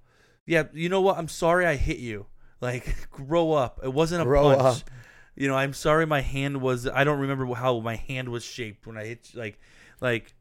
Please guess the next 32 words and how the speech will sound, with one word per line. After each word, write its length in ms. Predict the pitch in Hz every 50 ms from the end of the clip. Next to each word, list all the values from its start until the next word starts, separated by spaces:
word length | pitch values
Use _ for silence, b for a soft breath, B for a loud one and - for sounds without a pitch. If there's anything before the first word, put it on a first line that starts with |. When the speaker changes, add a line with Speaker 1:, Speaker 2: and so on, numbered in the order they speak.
| _ _ _ _ _
Speaker 1:
she's, 440 | - - - 160 175 170 139 123
she's 340 | - - - - 160 147 131 - - -
out 240 | 127 127 123 - -
there. 280 | 101 92 87 - - _ -
Speaker 2:
Oh, 480 | 117 117 113 113 107 104 95 87 85 92
<sighs> 40 |
between 440 | 95 117 107 - 135 156 165 165 165
her 400 | 151 143 147 131 120 117 107 101 -
story, 800 | - - - - 143 135 139 139 139 139 139 139 139 139 135 - _ _ _ _ _ _ _ _ _ _ _ _ -
her 160 | 101 101 92
position, 500 | 76 104 95 92 104 104 - - 98 95
and 140 | 95 87 85
her 100 | 85 82
lawyers, 720 | 85 85 90 92 92 87 85 82 82 80 - - - _ _ _ _ _ _ _ _ -
she's 260 | - - 107 92 -
so 240 | - - 87 82 78
fucked. 460 | - - 80 78 82 87 _ _ _ _ _ _ _ _ _ _ _ _ _ _ _ _ _ _ _ _ -
Speaker 1:
And 100 | 131 127
it's 200 | 131 123 - -
like, 340 | 127 117 110 104 - - - - - _ _ _ _ _ _ _ _ _ _ _ _ -
a 40 | 127
lot 200 | 127 131 135 139
of 80 | 139 123
Speaker 2:
Oh. 140 | 110 98 - - - - - _ _ _ _ _ _ -
Oh, 100 | - 92
go 160 | 87 - 90
ahead. 240 | 87 85 80 - 127 - -
Speaker 1:
and 120 | 143 139 135
a 40 |
lot 220 | 127 131 131 131 127
of, 240 | 127 120 110 110 113
uh, 220 | 110 107 104